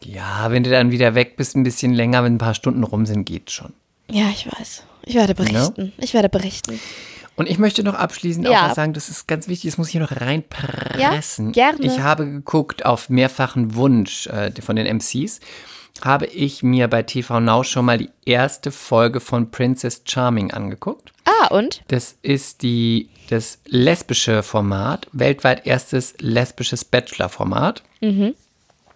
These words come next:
Speaker 1: Ich fand's tatsächlich unterhaltsam. Ähm, ich konnte es sogar angucken. Ich kann es sogar besser angucken als Prince Charming. Das kann ich gar nicht angucken. Das, da, da, boah, muss ich, das ist einfach, nein, nein, nein, I don't like.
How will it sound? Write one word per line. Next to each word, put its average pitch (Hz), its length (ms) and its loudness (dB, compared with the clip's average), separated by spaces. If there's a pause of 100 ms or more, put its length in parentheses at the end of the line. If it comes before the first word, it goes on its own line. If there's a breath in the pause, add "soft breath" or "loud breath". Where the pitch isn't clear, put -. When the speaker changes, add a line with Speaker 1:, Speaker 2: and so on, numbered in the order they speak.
(760 loud breath)
Speaker 1:
Ich - 140 0
fand's 214 280 2
tatsächlich 170 440 0
unterhaltsam. 127 920 0 (500)
Ähm, 175 420 0
ich - 140 -14
konnte 156 240 -2
es - 100 -2
sogar 135 280 0
angucken. 160 380 0
Ich - 260 -10
kann 147 220 2
es 139 100 -2
sogar 139 220 4
besser 139 360 2
angucken 143 440 -2
als 120 240 -2
Prince - 480 -2
Charming. 165 400 2
Das - 360 0 (420)
kann 113 160 0
ich - 120 -6
gar 107 140 2
nicht 127 120 2
angucken. 143 360 2
Das, 120 240 -2
da, 113 200 2
da, 113 320 2
boah, 113 840 -4
muss 120 140 -4
ich, - 120 -14
das - 400 -8
ist - 120 -12
einfach, 113 420 -2 (680)
nein, 127 600 0
nein, 117 300 2
nein, 120 260 2
I 117 180 -2
don't 117 120 0
like. 135 240 -2